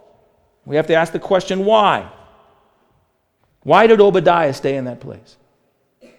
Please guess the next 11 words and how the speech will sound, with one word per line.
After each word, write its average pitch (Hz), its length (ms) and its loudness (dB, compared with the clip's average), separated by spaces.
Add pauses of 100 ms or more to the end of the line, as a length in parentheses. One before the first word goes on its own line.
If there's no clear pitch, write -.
(260)
Well, 151 180 2
it - 60 -4
wasn't 208 260 0
because 190 300 -4
he 165 100 -4
found 160 480 -6
the 127 260 -4 (280)
atmosphere 135 640 -2
enjoyable 120 640 -4
and 110 80 -10
pleasant. 92 420 -18